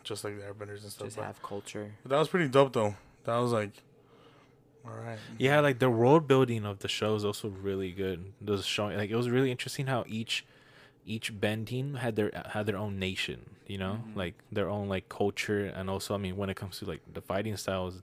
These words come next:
Speaker 3: they're all different martial arts styles as well, you know,
Speaker 2: Mm-hmm.
Speaker 3: and, like, the martial arts style also kind of connected to the ideology and personality of those people, you know. Also, the personalities, like, Earth. I mean, is it, like, it,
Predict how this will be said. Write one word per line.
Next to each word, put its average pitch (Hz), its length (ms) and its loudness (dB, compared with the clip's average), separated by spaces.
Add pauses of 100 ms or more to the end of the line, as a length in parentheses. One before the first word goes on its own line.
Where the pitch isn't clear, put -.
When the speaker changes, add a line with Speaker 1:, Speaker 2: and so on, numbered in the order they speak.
Speaker 3:
they're 95 160 -2
all 90 160 0
different 92 400 -8
martial 90 340 -6
arts 92 280 -6
styles - 440 -10
as 98 80 -10
well, 196 220 2
you 92 80 -4
know, 98 160 -6 (160)
Speaker 2:
Mm-hmm. 107 380 -12
Speaker 3:
and, 120 180 2
like, 110 200 0 (280)
the - 80 2
martial 127 380 4
arts 135 200 6
style 123 520 4 (400)
also 117 280 4
kind 117 300 -2
of 113 140 0
connected 104 560 -2
to 95 580 0 (300)
the 101 120 4
ideology 92 840 0
and 87 100 -6
personality 87 640 -4
of 80 120 -8
those 82 160 -12
people, - 400 -8 (160)
you 98 80 -8
know. 95 260 -4 (180)
Also, 120 220 2
the 185 80 2
personalities, 117 640 2
like, 92 160 0
Earth. 110 340 -2 (380)
I 113 80 0
mean, 120 160 0
is 123 160 4
it, 143 80 2
like, 127 140 4
it, 120 180 2